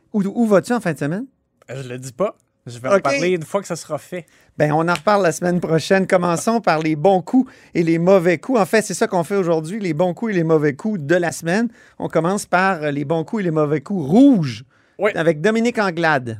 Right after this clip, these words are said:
Speaker 2: Alors, dans le cas de Dominique Anglade,
Speaker 1: Ça va mal.
Speaker 2: oui, j'ai trouvé qu'il y avait beaucoup de confusion, euh, dans son message aujourd'hui. Il a présenté, euh, le plan en santé. On, il n'y avait pas de grande surprise parce que,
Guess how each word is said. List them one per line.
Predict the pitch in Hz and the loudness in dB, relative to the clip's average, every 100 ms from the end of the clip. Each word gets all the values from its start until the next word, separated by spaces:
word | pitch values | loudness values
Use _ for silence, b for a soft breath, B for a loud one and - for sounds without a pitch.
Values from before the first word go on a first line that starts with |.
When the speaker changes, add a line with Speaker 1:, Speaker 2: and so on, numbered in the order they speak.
| - | -6
Speaker 2:
Alors, | 160 180 180 | -2 0 0
dans | 220 | -4
le | |
cas | 214 349 | -4 -6
de | 254 | -4
Dominique | 160 175 185 226 - | -4 -4 -6 -8 -8
Anglade, | 151 143 160 202 202 156 | -8 -6 -4 -4 -4 -2
Speaker 1:
Ça | 147 254 | 0 2
va | 196 | 0
mal. | 165 147 113 110 156 | 0 -2 -4 -8 -8
Speaker 2:
oui, | 175 151 | -6 -6
j'ai | 123 156 | -8 -10
trouvé | - 185 269 | -8 -10 -8
qu'il | 233 180 | -8 -4
y | 165 | -4
avait | 147 196 | -2 -4
beaucoup | 170 208 202 381 | -4 -6 -4 -6
de | 240 165 147 | -2 -2 -2
confusion, | - 226 233 - - 165 147 165 180 190 180 | -4 -6 -6 -8 -10 -8 -6 -4 -2 -2 -2
euh, | 127 127 | -2 -2
dans | 127 127 123 | -2 -4 -4
son | - 143 | -6 -6
message | 127 - 170 190 165 | -6 -6 -4 -4 -4
aujourd'hui. | 156 131 123 120 113 | -6 -6 -6 -8 -8
Il | 110 | -8
a | 113 | -6
présenté, | 139 135 143 131 - 180 180 165 | -6 -4 -2 -4 -4 -4 -2 -2
euh, | 131 120 123 | 0 0 -2
le | 120 | -6
plan | - 160 165 170 | -6 -4 -4 -4
en | 135 131 | -6 -8
santé. | - 139 123 - 160 226 254 | -4 -4 -4 -4 -4 -2 -4
On, | 147 123 123 | -4 -6 -10
il | |
n'y | 123 | -10
avait | 113 123 | -10 -6
pas | 185 | -4
de | 170 | -4
grande | 147 156 | -4 -6
surprise | 151 135 - 170 185 147 | -6 -8 -8 -6 -6 -6
parce | - 117 - | -8 -10 -6
que, | 156 151 156 | -2 0 0